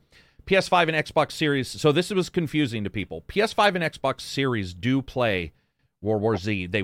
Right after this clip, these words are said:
they were patched to improve, but there is a full, the new free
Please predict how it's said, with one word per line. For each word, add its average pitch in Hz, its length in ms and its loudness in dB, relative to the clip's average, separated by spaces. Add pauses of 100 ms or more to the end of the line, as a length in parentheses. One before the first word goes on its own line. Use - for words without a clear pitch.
they 110 180 -2
were 95 120 -6
patched - 580 -4
to 123 180 -2
improve, 101 600 -4
but 104 140 -6
there 120 160 0
is 92 100 -6
a 98 120 -4
full, 123 600 -2 (280)
the 98 120 2
new 127 280 4
free 113 640 -4